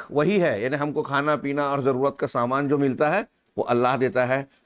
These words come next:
ला शरीक लहू, उसका कोई भी शरीक, पार्टनर, साझीदार नहीं है। ये मुशरिकीन मक्का मानते थे, ये अभी हमारी बात नहीं है,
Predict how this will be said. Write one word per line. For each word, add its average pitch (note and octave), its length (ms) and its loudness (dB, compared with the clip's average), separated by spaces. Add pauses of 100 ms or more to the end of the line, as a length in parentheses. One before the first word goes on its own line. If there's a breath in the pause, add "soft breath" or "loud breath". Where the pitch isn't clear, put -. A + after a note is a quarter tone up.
ला D3+ 260 2
शरीक G3+ 360 0
लहू, D3 260 2
उसका B2 320 -4
कोई G3 640 2
भी D3 320 0
शरीक, C#3+ 460 -4
पार्टनर, B2+ 380 0
साझीदार B2 600 -2 (360)
नहीं A#2 380 -4
है। A2+ 320 -4
ये G3 100 2
मुशरिकीन G3 540 0
मक्का G#3 360 0
मानते D#3+ 380 -2
थे, - 120 -12 (320)
ये A#2+ 80 -4
अभी D3 320 -2 (460)
हमारी C3+ 260 0
बात E3 240 0
नहीं G3+ 180 -4
है, C3+ 200 -8